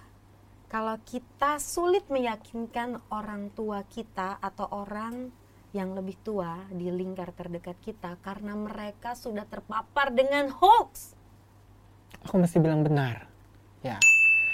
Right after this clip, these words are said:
Speaker 2: Emang sulit untuk mengubah perspektif dari orang lain termasuk orang tua kita sih. Apalagi udah terpapar lama dengan hoax.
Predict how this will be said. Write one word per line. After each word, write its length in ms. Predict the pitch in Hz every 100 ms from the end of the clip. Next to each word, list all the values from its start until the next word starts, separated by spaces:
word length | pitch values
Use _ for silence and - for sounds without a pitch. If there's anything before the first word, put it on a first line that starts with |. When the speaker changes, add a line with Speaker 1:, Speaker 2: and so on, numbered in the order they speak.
| - - -
Speaker 2:
Emang 320 | 165 165 175
sulit 460 | 170 - 180 185 202 196
untuk 260 | 175 175
mengubah 540 | 180 160 165 156 156 143
perspektif 720 | - - - 147 - - 147 -
dari 240 | 139 143
orang 320 | 139 139 139
lain 260 | 135 131 135
termasuk 400 | 135 127 123 -
orang 220 | 135 131
tua 160 | 131 123
kita 320 | - - 120
sih. 220 | - 120 123
Apalagi 340 | 123 127 131 147
udah 220 | 151 139
terpapar 480 | - - 127 135 135
lama 160 | 135
dengan 240 | 135 135 120
hoax. 560 | - - - - -